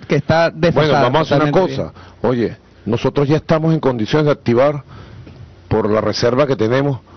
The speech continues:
Speaker 2: en autobuses, en servicio, en mantenimiento, ya podemos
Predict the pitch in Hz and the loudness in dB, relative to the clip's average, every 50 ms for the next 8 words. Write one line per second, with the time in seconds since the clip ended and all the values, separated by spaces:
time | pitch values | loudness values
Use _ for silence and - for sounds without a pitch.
0 | - - - - - - - - - 202 - - 101 101 92 90 90 87 87 92 | -20 -20 -20 -20 -20 -20 -20 -20 -20 -16 -10 -8 -6 -6 -4 -4 -4 -4 -2 -2
1 | 95 95 - - 90 90 117 143 147 - - 120 110 107 98 - - 95 87 92 | -4 -2 -2 -4 -2 0 2 0 0 0 -2 -2 -2 -2 -4 -2 -2 -2 0 2
2 | 127 139 131 - 127 107 104 101 95 - 95 92 92 92 101 127 139 143 131 104 | 2 0 0 0 -2 -2 -2 -4 -2 -4 -2 -2 0 0 2 2 0 0 0 -2
3 | 104 98 90 - - - - - - - - - - - - - 123 139 139 - | -4 -4 -6 -8 -18 -20 -20 -20 -20 -20 -20 -20 -20 -14 -2 0 0 0 0 0
4 | 147 156 165 170 147 120 98 85 | 0 0 0 0 -2 -4 -6 -10